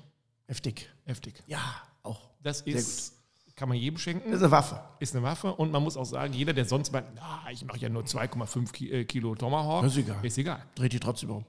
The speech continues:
Speaker 2: Ich wollte gerade sagen, die dreht von ganz, ganz klein bis ganz, ganz groß um. Die hilft auch bei irgendwie Krustentieren oder sowas oder Rühren
Speaker 1: Soßen,
Speaker 2: oder
Speaker 1: Soßen, Nudeln, Gemüse
Speaker 2: Ne?
Speaker 1: in der Pfanne, im Wok. Ne? Das kannst du anrichten, zum Anrichten kannst du sehr gut nehmen.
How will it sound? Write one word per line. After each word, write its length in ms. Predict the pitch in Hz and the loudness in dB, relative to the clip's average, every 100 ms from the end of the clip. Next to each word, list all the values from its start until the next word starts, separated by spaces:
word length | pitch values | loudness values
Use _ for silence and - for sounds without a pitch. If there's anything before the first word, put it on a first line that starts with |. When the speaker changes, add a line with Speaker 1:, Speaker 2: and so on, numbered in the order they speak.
| - | -4
Speaker 2:
Ich 120 | 127 | -2
wollte 80 | 131 | 0
gerade 80 | 143 | 0
sagen, 200 | 147 110 | -2 0
die 120 | 135 | 0
dreht 400 | 131 143 - 147 | 2 0 -2 -4
von 180 | 143 131 | 2 4
ganz, 240 | 131 135 | 4 2
ganz 220 | - 120 117 | 0 -2 -2
klein 480 | 117 120 180 233 | -2 0 0 0
bis 180 | 180 139 | -2 -4
ganz, 240 | - 127 - | 2 0 2
ganz 240 | 113 113 | -4 -4
groß 320 | 110 135 185 | -2 -2 -2
um. 260 | - 185 185 | 0 2 2
Die 100 | 123 | 2
hilft 360 | 101 160 - | 2 2 2
auch 160 | 127 131 | -2 -2
bei 180 | - 123 | 0 -2
irgendwie 540 | 123 127 123 127 123 - - | 0 -2 0 0 -2 -4 -16
Krustentieren 680 | - 165 160 135 143 147 147 | -4 0 0 0 2 4 4
oder 160 | 131 135 | 4 2
sowas 220 | 131 135 | 2 -2
oder 140 | 113 | -2
Rühren 120 | 110 - | 4 8
Speaker 1:
Soßen, 480 | 180 165 170 - | 10 10 8 6
Speaker 2:
oder 280 | 131 143 160 | 6 8 8
Speaker 1:
Soßen, 280 | 147 143 143 | 8 4 6
Nudeln, 320 | 147 151 143 | 6 6 6
Gemüse 340 | 131 151 147 151 | 6 6 6 6
Speaker 2:
Ne? 60 | |
Speaker 1:
in 40 | 139 | 4
der 80 | 135 | 4
Pfanne, 320 | 147 139 135 | 4 4 4
im 160 | 131 | 4
Wok. 300 | 113 127 - - - - - - | 4 4 2 -14 -20 -20 -18 -8
Ne? 160 | 156 156 | -8 -6
Das 140 | 127 | -6
kannst 200 | - 123 | -4 -4
du 60 | - | 4
anrichten, 480 | 165 156 160 - 135 | 6 6 2 -2 -4
zum 100 | - | 0
Anrichten 460 | 143 143 135 131 | 2 2 2 2
kannst 180 | 123 117 | 0 2
du 40 | |
sehr 160 | 110 120 | 0 -2
gut 120 | 120 | -2
nehmen. 280 | 110 110 110 | -2 -2 -2